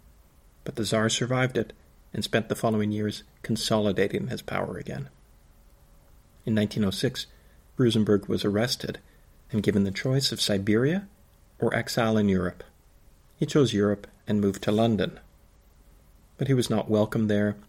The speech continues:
and then moved to the United States. He was living there until the nineteen seventeen revolution broke out in Russia, and by nineteen eighteen he had joined Communist Russia and was active in its international work.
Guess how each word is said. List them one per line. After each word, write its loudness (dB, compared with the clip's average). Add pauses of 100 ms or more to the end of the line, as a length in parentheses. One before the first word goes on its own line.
(120)
and -4
then 2
moved 2
to -18
the 0
United -4
States. -4 (1080)
He -4
was -2
living 2
there 0
until -2
the 0
nineteen -2
seventeen 0
revolution -2
broke -4
out -6
in -8
Russia, -6 (480)
and -4
by 2
nineteen 2
eighteen -2 (380)
he -6
had -4
joined -2
Communist -4
Russia -8 (500)
and -2
was -2
active -2 (140)
in 0
its -4
international -2
work. -14